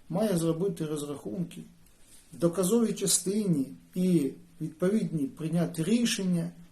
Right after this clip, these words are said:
яка ж саме заробітна плата має бути на тій території, де мешкають його люди, його виборці. Отака позиція має бути від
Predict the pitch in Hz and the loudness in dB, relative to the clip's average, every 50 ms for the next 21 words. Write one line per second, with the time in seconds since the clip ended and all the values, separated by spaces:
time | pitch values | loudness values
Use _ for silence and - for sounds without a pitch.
0 | - - - 160 165 - - 262 - 170 - - - - - - 180 185 175 165 | -16 -4 -4 -2 2 4 4 4 4 4 0 -2 -6 -8 -4 -2 0 0 2 0
1 | 151 143 131 135 135 131 175 190 190 170 - 147 139 - 139 135 131 - 165 208 | 0 0 -2 -4 0 2 4 4 4 4 2 0 -4 -6 -6 -8 -6 -4 -4 -2
2 | 226 220 226 156 156 165 185 202 202 196 190 175 165 208 226 196 - - 156 156 | -2 -2 -2 -2 0 2 4 4 4 4 2 2 2 2 0 -2 -2 -6 -6 -8
3 | 156 - 175 165 170 - - 139 131 127 - - 208 220 208 165 139 127 - - | -6 -6 -6 -6 -6 -8 -10 -10 -10 -10 -6 -4 -2 -2 0 -2 -4 -6 -10 -14
4 | - - _ _ - 131 135 175 220 226 226 - - - - - - - - - | -20 -20 _ _ -10 0 2 4 4 4 2 0 -6 -14 -20 -20 -20 -20 -20 -20
5 | - _ 143 160 208 269 269 226 - - 220 202 185 175 - 185 165 165 202 202 | -12 _ 4 6 8 10 8 8 6 2 -2 -2 -2 -2 0 0 0 2 2 2
6 | 202 220 220 196 165 143 139 139 156 147 175 196 185 185 220 233 220 175 156 151 | 0 0 0 0 -2 -2 -4 -4 -2 0 0 0 2 4 4 4 4 4 2 -2
7 | 135 131 - - - 143 143 - 196 196 - 240 226 226 - 190 175 165 185 175 | -2 -6 -8 -8 -8 -8 -4 -4 -4 0 2 2 0 2 2 0 2 2 2 2
8 | 170 - 170 156 151 151 147 143 143 - 110 113 113 - 160 - - - 160 180 | 0 0 -4 -4 -4 -4 -4 -4 -4 -4 -4 -4 -4 -4 -6 -8 -6 -4 -4 -4
9 | 214 | -4